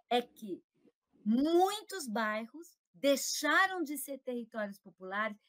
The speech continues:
Então, por exemplo, no Chile, eu nunca vou esquecer, era um, era um bairro de pescadores na, na beira do mar, se fez casas pras pessoas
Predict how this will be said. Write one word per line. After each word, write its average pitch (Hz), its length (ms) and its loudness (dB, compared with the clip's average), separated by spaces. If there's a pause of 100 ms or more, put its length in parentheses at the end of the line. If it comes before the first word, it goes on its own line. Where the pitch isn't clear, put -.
Então, 240 140 0
por 262 140 4
exemplo, 233 260 0
no 233 100 -2
Chile, 294 340 -2
eu 285 40 2
nunca 349 180 -2
vou 349 100 0
esquecer, 330 540 -2 (340)
era 247 160 2
um, 220 140 -2
era 254 160 4
um 240 60 -2
bairro 277 220 2
de 254 100 -8
pescadores 277 840 2
na, 254 120 -4 (160)
na 226 180 -2
beira 330 280 -4
do 311 140 0
mar, 233 260 4 (800)
se - 260 -4
fez 247 540 0 (420)
casas 285 560 2
pras 220 220 -14
pessoas 208 500 -10